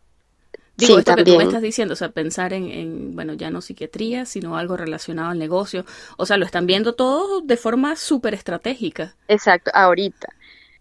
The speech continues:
Speaker 2: Porque ve-, vemos que te-, está la posibilidad, que está la madera, o sea, que tenemos
Speaker 1: Claro.
Speaker 2: más oportunidades, que está,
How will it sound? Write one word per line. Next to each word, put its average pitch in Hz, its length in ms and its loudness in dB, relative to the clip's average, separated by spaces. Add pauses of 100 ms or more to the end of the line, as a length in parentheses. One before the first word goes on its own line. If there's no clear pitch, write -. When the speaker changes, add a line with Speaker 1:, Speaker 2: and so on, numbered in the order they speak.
(140)
Speaker 2:
Porque 185 440 4
ve-, 196 260 4
vemos 208 340 4
que 254 140 4
te-, 208 200 -2
está 196 220 2
la 208 80 4
posibilidad, 185 640 4
que - 80 -8
está - 160 0
la 185 100 4
madera, 180 380 8
o - 40 -2
sea, 175 140 0
que 175 120 4
tenemos 190 640 2
Speaker 1:
Claro. 190 200 -2
Speaker 2:
más 214 140 6
oportunidades, 180 720 2
que 185 100 -8
está, 170 340 0